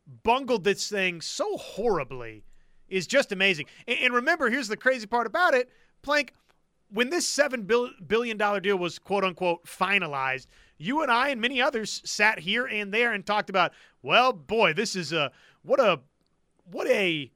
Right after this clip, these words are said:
restoration for Kevin Warren's perception," right? Because, I mean, this guy was a punching bag, the target of much ridicule for the way that he handled covid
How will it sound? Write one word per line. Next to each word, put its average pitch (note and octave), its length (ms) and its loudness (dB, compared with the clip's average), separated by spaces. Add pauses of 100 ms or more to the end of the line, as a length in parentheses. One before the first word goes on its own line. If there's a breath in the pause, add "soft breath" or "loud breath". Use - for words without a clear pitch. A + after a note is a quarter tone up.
(240)
restoration G3+ 920 0 (220)
for F#3 280 -2
Kevin G#3 400 2
Warren's F#3 680 -4 (760)
perception," G3 720 0 (100)
right? C4+ 240 -2
Because, A#3 200 0
I A#3+ 60 -2
mean, A3+ 140 -4
this D#4+ 160 -8
guy B3+ 220 0
was F#3+ 140 -6
a D#3+ 60 -4
punching F3 540 -10
bag, C#3+ 340 2 (320 soft breath)
the F3+ 80 -4
target A3 480 2
of F#3+ 340 4 (1160)
much G3 420 -2
ridicule D#3+ 640 -4 (200 soft breath)
for G3 120 -8
the F#3 120 -2
way A#3 160 4
that A3+ 140 0
he F#3 100 -2
handled F3+ 400 -6
covid B3 580 4